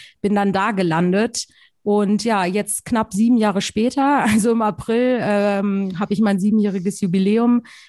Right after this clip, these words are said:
äh, bin ich tatsächlich immer noch im Corporate Communications Team.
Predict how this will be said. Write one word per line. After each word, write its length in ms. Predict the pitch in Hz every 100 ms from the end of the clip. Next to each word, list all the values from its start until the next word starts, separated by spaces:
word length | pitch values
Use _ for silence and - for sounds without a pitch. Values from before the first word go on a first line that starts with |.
| _
äh, 120 | 196 185
bin 160 | 220
ich 100 | 233
tatsächlich 600 | 240 214 220 - 214 175 _
immer 280 | - 294 208
noch 160 | 170 -
im 160 | 180
Corporate 380 | 170 185 180 170
Communications 840 | 202 185 180 170 196 180 196 -
Team. 380 | - 226 262 359